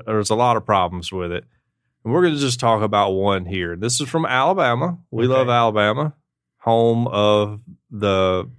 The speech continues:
Speaker 1: Crimson Tide, who apparently will not be playing U S C this year. And I <laughs> stayed up all night crying about that.
Speaker 2: <laughs>
Speaker 1: Um,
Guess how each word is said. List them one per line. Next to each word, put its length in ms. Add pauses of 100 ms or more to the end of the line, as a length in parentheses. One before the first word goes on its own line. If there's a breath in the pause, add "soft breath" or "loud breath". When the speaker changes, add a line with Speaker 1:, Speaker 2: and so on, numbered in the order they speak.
(160)
Speaker 1:
Crimson 360
Tide, 460 (460)
who 200
apparently 560
will 220
not 160
be 140
playing 340
U 180
S 140
C 180
this 240
year. 300 (260)
And 200
I 40
<laughs> 120
stayed 240
up 160
all 140
night 220
crying 340
about 320
that. 300
Speaker 2:
<laughs> 720
Speaker 1:
Um, 440